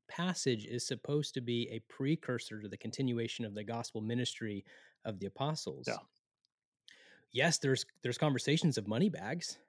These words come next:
Speaker 2: Sure.
Speaker 1: What do they do? Acts two and Acts four. They all came together, had everything in common, shared everything, sold off their goods, brought it all together. We see that.
Speaker 2: Mm-hmm.
Speaker 1: If we wanna talk about a cloak and missions work going out, yes, we see a lot of missions work.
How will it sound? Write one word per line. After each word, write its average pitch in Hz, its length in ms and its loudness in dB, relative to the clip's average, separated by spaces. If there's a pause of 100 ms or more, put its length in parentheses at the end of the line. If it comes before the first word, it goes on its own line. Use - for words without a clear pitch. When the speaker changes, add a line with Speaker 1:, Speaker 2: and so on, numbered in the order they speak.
(180)
Speaker 2:
Sure. - 300 4
Speaker 1:
What 120 140 2
do 127 60 2
they 135 120 4
do? 143 200 6
Acts 131 180 0
two 151 140 2
and 151 80 2
Acts 151 180 0
four. 175 320 4 (400)
They 117 120 2
all 139 300 6
came 147 280 4
together, 117 460 0
had 107 280 -4
everything 143 440 2
in 143 100 0
common, 107 460 -6
shared 135 440 0
everything, 147 600 0
sold 147 380 4
off 160 200 2
their 143 140 2
goods, 135 380 2
brought 113 320 -6
it 123 80 0
all 117 100 0
together. 110 480 -4 (400)
We - 60 -6
see 104 180 -2
that. 160 460 6
Speaker 2:
Mm-hmm. 117 160 2
Speaker 1:
If - 720 -12
we 107 60 -4
wanna 117 120 0
talk 123 160 0
about 117 140 4
a - 40 -2
cloak - 540 4 (420)
and 117 260 2
missions 165 380 8
work 127 320 2 (400)
going 117 280 0
out, 175 480 0
yes, 127 280 -2
we 107 80 -4
see - 200 -4
a 76 80 -12
lot 127 260 2
of 123 160 2
missions 120 380 0
work. 82 260 -10